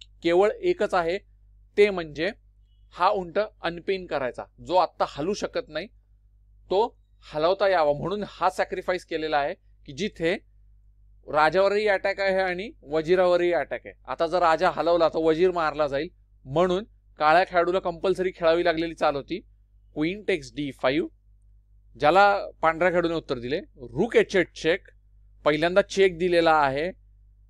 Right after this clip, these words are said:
त्यानंतर किंग टेक्स एच एट, बिशप टेक्स एफ सिक्स चेक, किंग जी एट, नाईट एच सिक्स चेक,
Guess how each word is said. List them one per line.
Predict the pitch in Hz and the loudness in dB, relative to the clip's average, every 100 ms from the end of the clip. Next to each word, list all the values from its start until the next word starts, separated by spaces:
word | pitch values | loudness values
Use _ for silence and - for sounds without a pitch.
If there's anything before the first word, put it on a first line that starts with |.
| _ _ - | _ _ -6
त्यानंतर | 175 196 208 202 170 - 185 214 - _ _ _ _ - | 2 4 4 0 -4 2 4 2 -4 _ _ _ _ -8
किंग | 190 247 | -6 -4
टेक्स | 208 220 214 | -2 -2 -2
एच | - 185 160 - | -8 -10 -10 -4
एट, | 170 208 _ _ _ _ _ _ _ _ _ _ _ | -4 -4 _ _ _ _ _ _ _ _ _ _ _
बिशप | - - 180 277 - | -12 -8 2 2 2
टेक्स | 226 - | -2 -2
एफ | 180 | -6
सिक्स | - 156 - | -8 -12 -12
चेक, | - 165 196 214 - _ _ _ _ _ _ _ _ | -8 -4 -2 -4 -14 _ _ _ _ _ _ _ _
किंग | 156 214 285 | -8 -6 -6
जी | 185 190 165 | -6 -8 -6
एट, | 147 156 196 _ _ _ _ _ _ _ | -4 -4 -6 _ _ _ _ _ _ _
नाईट | 110 113 139 226 - | -20 -8 -6 -4 -8
एच | - 202 - | -6 -6 -6
सिक्स | - 185 - - | -8 -8 -8 -14
चेक, | - 156 170 | -10 -4 -4